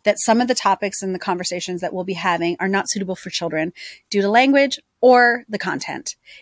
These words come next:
It also might not be suitable for you, so I invite you to please go and check the show notes before you listen, because really, what you're here for is to listen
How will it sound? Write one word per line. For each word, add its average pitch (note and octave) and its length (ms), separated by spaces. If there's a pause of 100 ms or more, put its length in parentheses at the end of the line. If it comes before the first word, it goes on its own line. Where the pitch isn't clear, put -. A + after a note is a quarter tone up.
(120)
It A#3+ 100
also C#4+ 280
might E4 160
not D#4 140
be D4 60
suitable B3+ 360
for A#3 140
you, F3 180
so - 160
I A3 60
invite A3 240
you B3 80
to A3+ 80
please A#3 440
go G#3 280
and A3+ 160
check - 260
the C4 80
show F#3 280
notes F3 280
before F3+ 400
you F#3 160
listen, F3 320
because G3+ 380 (500)
really, G#3 420 (160)
what A3+ 140
you're G#3+ 100
here C#4 220
for F#3 320
is - 140
to G3 60
listen F3 400